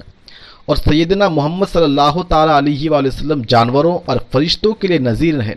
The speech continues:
नज़ीर नहीं है, जानवरों और फरिश्तों के लिए नज़ीर नहीं है, हालांकि वो भी अल्लाह ताला की मखलूक है। आप सिर्फ जिन और इंस के लिए मबऊस हुए हैं।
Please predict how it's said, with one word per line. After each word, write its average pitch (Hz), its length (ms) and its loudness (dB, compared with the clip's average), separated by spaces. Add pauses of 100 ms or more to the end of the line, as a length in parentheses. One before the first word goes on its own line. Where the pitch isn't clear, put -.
नज़ीर 131 380 -2
नहीं 147 280 -2
है, 113 160 -4 (760)
जानवरों 131 520 2
और 147 160 0
फरिश्तों 143 460 -4
के 160 120 -6
लिए 165 80 0
नज़ीर 135 420 -2 (460)
नहीं 165 340 0
है, 98 180 -4 (320)
हालांकि 160 400 2
वो 151 180 2
भी 175 120 2
अल्लाह 165 280 2
ताला 151 260 0
की 147 140 -4
मखलूक 117 440 -6
है। - 120 -10 (500)
आप 151 180 2
सिर्फ 226 300 -2 (920)
जिन 214 360 0 (140)
और 170 300 2
इंस 226 280 -2
के 190 140 2
लिए 180 140 4
मबऊस 139 540 -2
हुए 160 200 2
हैं। 165 180 -4